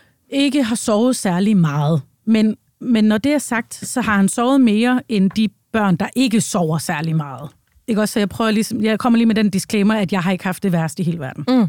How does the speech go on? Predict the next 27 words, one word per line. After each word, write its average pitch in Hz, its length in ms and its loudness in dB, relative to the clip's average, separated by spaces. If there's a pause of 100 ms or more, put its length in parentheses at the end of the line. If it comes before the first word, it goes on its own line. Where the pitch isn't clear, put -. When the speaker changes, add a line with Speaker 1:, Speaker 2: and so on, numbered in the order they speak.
Speaker 1:
Okay? 214 200 -2 (220)
Speaker 2:
Ja. 196 180 0 (320)
Speaker 1:
Øhm, 196 520 2 (340)
og 233 120 0
jeg 294 120 0
synes, 359 280 -2
den 262 200 0
første 330 320 -2
tid, 285 180 -2
som 240 140 -2
var 220 80 -2
det 285 80 -2
egentlig 269 220 2
den, 254 120 2
jeg 220 100 0
havde 202 100 0
forberedt 254 460 -2
mig 190 120 0
mentalt 196 560 -2
mest 277 360 0
på 226 140 -2
i 196 60 0
forhold 226 340 -2
til 190 160 -6
søvn, 214 240 0
sådan, 196 180 -2
"Øj, 196 180 0